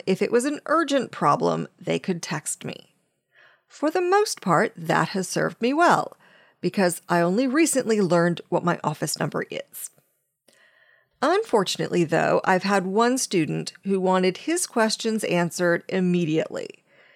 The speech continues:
He didn't seem to understand that I was not on call twenty-four seven. He'd call or text on night and weekends, but mercifully, not before nine o'clock.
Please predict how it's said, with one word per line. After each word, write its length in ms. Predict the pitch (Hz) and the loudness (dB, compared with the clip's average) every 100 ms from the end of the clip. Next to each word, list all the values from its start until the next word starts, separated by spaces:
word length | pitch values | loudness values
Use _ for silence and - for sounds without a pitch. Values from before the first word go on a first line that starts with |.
| _ _ | _ _
He 200 | 180 202 | -4 0
didn't 340 | 220 233 - | 0 0 -4
seem 240 | - 208 | -2 0
to 160 | 208 - | 0 0
understand 540 | 180 190 - 170 165 | 2 0 2 2 2
that 80 | - | 0
I 160 | 143 160 | 0 0
was 180 | 160 160 | 0 0
not 260 | 160 - - | 0 0 0
on 240 | 165 165 | 0 0
call 340 | 165 151 156 | -2 0 0
twenty-four 520 | 156 165 156 151 165 151 | -2 -4 -4 -4 -4 -4
seven. 500 | - - - - - _ _ _ _ _ _ | -6 -6 -10 -14 -20 _ _ _ _ _ _
He'd 260 | - 175 - | -2 -2 0
call 300 | 214 185 196 | 4 6 4
or 80 | - | 2
text 560 | - 262 - - - | 0 -2 -2 -10 -2
on 140 | 151 147 | 0 2
night 220 | 180 - | 0 2
and 120 | 165 | 0
weekends, 640 | 185 220 233 233 226 233 - - _ _ | 0 2 2 4 2 0 -8 -20 _ _
but 300 | - 202 202 _ _ | 4 4 4 _ _
mercifully, 680 | 202 240 233 233 233 233 226 214 _ _ | 0 2 2 0 4 6 4 0 _ _
not 260 | 170 175 180 | 0 0 0
before 300 | 165 175 156 | 0 2 2
nine 200 | 143 127 | 2 -2
o'clock. 520 | - - - _ | -8 -12 -14 _